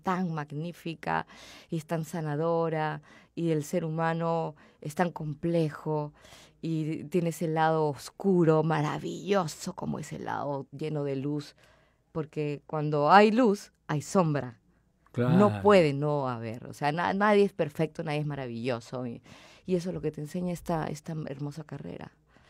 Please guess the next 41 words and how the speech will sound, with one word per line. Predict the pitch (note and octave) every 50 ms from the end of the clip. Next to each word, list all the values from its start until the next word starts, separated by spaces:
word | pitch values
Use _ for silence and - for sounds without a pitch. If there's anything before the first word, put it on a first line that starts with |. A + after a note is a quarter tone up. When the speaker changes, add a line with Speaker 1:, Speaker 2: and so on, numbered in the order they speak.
| -
Speaker 2:
Bueno, | A#2 A2+ C#3 F#3 G3 E3 C#3+
yo | C3 B2 C#3+
he | E3
leído | D#3 D3+ D3 D#3+ F3+ E3+ D#3
también | - C#3+ C3 B2+ C3 D#3 D#3+ D#3 D3+
que | D3+
ahora | C#3 C#3+ D3 D3+ D3+
ya | C#3+ C3+ C#3 C#3+ C#3
dejaste | C3+ C3 A2+ - - D#3+ D3+ D3+ - - D3 D#3 D#3 D#3+ D#3+ B2 B2+
De | B2+ A#2+
vuelta | A2+ A#2+ B2+ B2 B2 B2
al | A#2+ C3
barrio. | E3 G3 F#3 D3 B2+ A2 G2 F#2+ - - - - - - - - - _ _ _ _ -
Speaker 1:
Pues | F3 E3
sí, | D#3 - F#3 D#3 D3 - - _
sí, | - - - F3 D#3+
tomé | D3 D#3 D3 D#3 D#3+
la | F#3+ G#3
decisión, | G#3+ A3 G#3+ G3+ - D3+ - - A#3+ B3 D#4+ A4 C5+ C5
una | D#4+ G3+ D#3+
decisión | D3 D3 D3 C3 - - A3+
difícil, | C#4 A3+ - - D4 E4+ D4 - - A3 G#3+ G#3+ B3+ G#3+
ojo, | D#3+ D#3 - - - -
porque | - - F#3 D3 - C#3+ C3
claro, | - - D#3+ D#3+ D#3+ D3+ C#3+ B2+ - -
viendo | C#3+ C#3+ D3+ D#3 D#3+ F3+ F#3
lo | F3+ E3
visto | C#3+ E3 D#3+ D3 - - - E3+ D#3+ -
en | - D3
un | C#3+ D3+
país | D3 D#3+ D#3+ D#3 E3+ F3+
donde | D#3+ F3 E3+ E3 D3+ D3+ D3 C#3+ C#3 C3+
lamentablemente | B2+ C3+ C3+ C#3 C3+ B2+ - C#3+ D3+ D#3+ E3 - F#3+
no | F3+ F#3 F#3+
hay | G3 G3+
muchas | G3+ A3 - - F#3+
oportunidades | F#3 - - D3 - D3 B2+ - - - F#3+
para | - - - -
todos | C#3+ _ - D#3+ E3+ E3
mis, | E3 E3+ D#3+ D3 - - -
mis | - D3+ D3+ D3 C3+ - - _